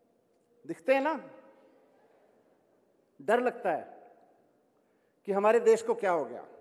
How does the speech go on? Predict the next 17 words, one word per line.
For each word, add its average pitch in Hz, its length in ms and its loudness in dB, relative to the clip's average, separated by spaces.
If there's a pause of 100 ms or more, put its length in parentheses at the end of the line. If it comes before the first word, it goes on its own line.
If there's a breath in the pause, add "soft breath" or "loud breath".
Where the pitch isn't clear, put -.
(1800)
ये 185 100 -2
जो 220 100 -2
कुछ 226 260 -10
लोग 247 340 4 (880)
हमारे 214 300 2
देश 220 300 4
को 240 100 -2
लफंगा 240 480 2
और 240 180 2
गुंडों 220 300 4
का 254 120 4
देश 233 260 4
बनाने 214 320 -2
जा 190 140 4
रहे 196 160 2
हैं 190 80 0
ना 233 280 -6